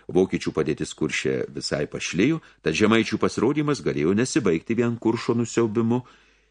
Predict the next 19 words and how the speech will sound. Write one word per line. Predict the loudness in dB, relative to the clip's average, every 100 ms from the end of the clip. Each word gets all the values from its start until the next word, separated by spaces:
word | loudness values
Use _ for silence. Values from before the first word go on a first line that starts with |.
| _ -4
Jungtinė | -4 -2 -2 2
ordino | 0 0 -2 0
kariuomenė | 2 2 2 0 2
buvo | 0 2
priversta | 0 0 -2 -2 -2
skubiai | -4 -2 -2 -2
žygiuoti | -6 -2 -2 -2 -6
į | -2
Kuršą, | -2 0 -2 -2
kur | -4 -6
prie | -4 -4
Durbės | 2 2 4 0 -2 2
ežero | 2 2 0 0 -2 -6 _ _ _ -18
ją | -2 2 2 2
pasitiko | -4 -4 -4 -2 0 0 -2
žemaičiai – | -2 0 0 -2 -6 -6 -8 -8 -12 _ _ 0
keturi | 0 2 0 0
tūkstančiai | -4 -4 -2 -4 -2 -2 -2 -4 _ _ _
vyrų. | -8 -6 -4 -6